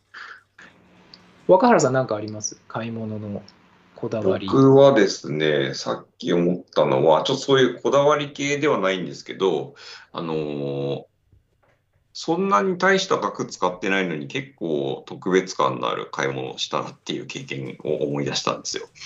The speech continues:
Speaker 1: で、
Speaker 2: なるほど。
Speaker 1: えっとね、それは何かっていうと、えっと、なんか、あれは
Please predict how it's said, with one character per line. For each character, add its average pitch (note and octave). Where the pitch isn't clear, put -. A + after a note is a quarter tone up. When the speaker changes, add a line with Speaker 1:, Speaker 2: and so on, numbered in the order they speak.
Speaker 1:
で、 E2+
Speaker 2:
な B2+
る A#2+
ほ A#2
ど。 -
Speaker 1:
え F#2
っ -
と -
ね、 D3
そ A2
れ G#2
は G#2
何 A2
か -
っ -
て -
い -
う -
と、 -
え B1
っ -
と、 -
な C3+
ん C3+
か、 -
あ -
れ -
は -